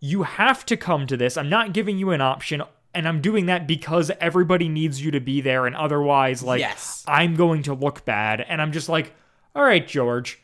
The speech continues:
Speaker 1: dial it back a little
Speaker 2: Yeah,
Speaker 1: bit."
Speaker 2: yeah, yeah, yeah. All right, let's just, well, and you, you definitely get the vibe this episode that George is, uh, very anxious about his position of power in the church.
Speaker 1: Yeah.
Speaker 2: Where he is not secure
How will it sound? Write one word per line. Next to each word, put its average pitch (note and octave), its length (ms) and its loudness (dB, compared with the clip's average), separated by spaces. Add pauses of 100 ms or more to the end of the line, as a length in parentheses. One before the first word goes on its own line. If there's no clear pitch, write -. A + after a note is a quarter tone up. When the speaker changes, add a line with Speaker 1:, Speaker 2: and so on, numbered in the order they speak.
(160)
Speaker 1:
dial C#4+ 320 6
it F#3+ 140 -2
back D3+ 280 2
a D3 40 0
little A#2 240 0
Speaker 2:
Yeah, A#3+ 140 12
Speaker 1:
bit." F#3+ 320 6
Speaker 2:
yeah, G#3+ 80 -6
yeah, G3+ 100 -6
yeah. F3 340 4
All G#3 100 6
right, D#3 260 4
let's A3+ 240 -2
just, F3 340 -2 (140)
well, F3+ 240 -2
and F#3 200 -4
you, G3 220 -16
you G#3 200 -8
definitely F#3 680 -4
get C3 340 -8
the C#3 80 -12
vibe A2+ 340 -6
this A#2+ 180 -10
episode A#2+ 580 -12 (100)
that A#2 160 -12
George D3+ 640 -4 (500)
is, B2 640 -6 (180)
uh, G2 460 -12
very D#3 380 -2
anxious C3+ 420 -6
about A2 280 -6
his C3 120 -10
position A#2 540 -10
of G#2+ 100 -12
power F#2 320 -8
in G2 120 -20
the G#2+ 60 -20
church. - 440 -18
Speaker 1:
Yeah. G#3 260 -6
Speaker 2:
Where C3+ 140 -8
he E3 120 -6
is C3 120 -6
not D3 340 0
secure C3 540 -4